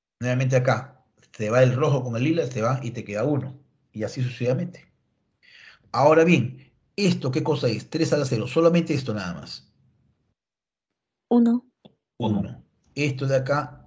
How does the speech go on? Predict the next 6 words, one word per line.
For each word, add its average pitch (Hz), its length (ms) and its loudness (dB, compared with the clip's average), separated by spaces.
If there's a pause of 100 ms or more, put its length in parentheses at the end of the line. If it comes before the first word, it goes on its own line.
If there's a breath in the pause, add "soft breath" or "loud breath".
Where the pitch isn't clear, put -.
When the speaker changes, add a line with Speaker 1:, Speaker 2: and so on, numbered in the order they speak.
Speaker 1:
dos 127 260 0
al 127 100 0
cuadrado, 131 380 0
¿cuánto 135 260 -4
es? - 320 -6 (380)
Cuatro. - 460 -8